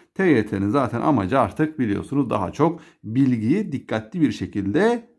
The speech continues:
gösterebilmek arkadaşlar. Geliyoruz üçüncü sorumuza. Yatay yolda durmakta olan M kütleli sandığa şekildeki gibi yola paralel F büyüklüğünde kuvvet uygulayan Fatih sandığı X yolu boyunca itiyor.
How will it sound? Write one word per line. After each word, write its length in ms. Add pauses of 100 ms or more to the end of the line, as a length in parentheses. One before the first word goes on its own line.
(280)
gösterebilmek 680
arkadaşlar. 640 (1500)
Geliyoruz 600
üçüncü 400
sorumuza. 580 (840)
Yatay 420
yolda 340
durmakta 400
olan 240
M 200
kütleli 420
sandığa 840 (200)
şekildeki 560
gibi 240
yola 320
paralel 440
F 280
büyüklüğünde 520
kuvvet 340
uygulayan 460
Fatih 560 (260)
sandığı 840
X 360
yolu 260
boyunca 360
itiyor. 320